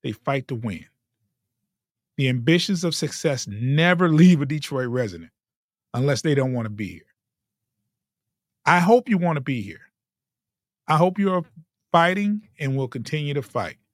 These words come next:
As long as you do that, the players that believe in you will do it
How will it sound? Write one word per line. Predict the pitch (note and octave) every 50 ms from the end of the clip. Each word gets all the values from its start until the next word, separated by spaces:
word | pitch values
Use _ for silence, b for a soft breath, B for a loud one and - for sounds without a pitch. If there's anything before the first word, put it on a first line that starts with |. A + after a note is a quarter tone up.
| _ _ _ _ _ _ _ _ -
As | A#2 A2+ A#2+ A#2+
long | C#3 C#3+ D#3+ F3 F3+
as | F#3 E3+ D#3
you | F3+ F3+
do | D3+ E3+ F3 F3
that, | D#3+ E3+ E3+ E3+ E3+ F3+ - _ _ _ _ _ _ _ _ _ _ _ _ _ _ _ _ _ _ _ _ _ _ _ _ _ _ _
the | -
players | - - - D#3 D#3+ E3 E3+ F3 F3 D#3+
that | D3 D3 C3+ B2
believe | B2 B2+ C#3+ D#3+ E3 D#3+ D#3+
in | D#3+
you | D#3+ D#3+ D3+
will | C3 A#2
do | A2 A2+ A#2+ C#3 C#3+ C#3+ C#3+
it | C#3 C#3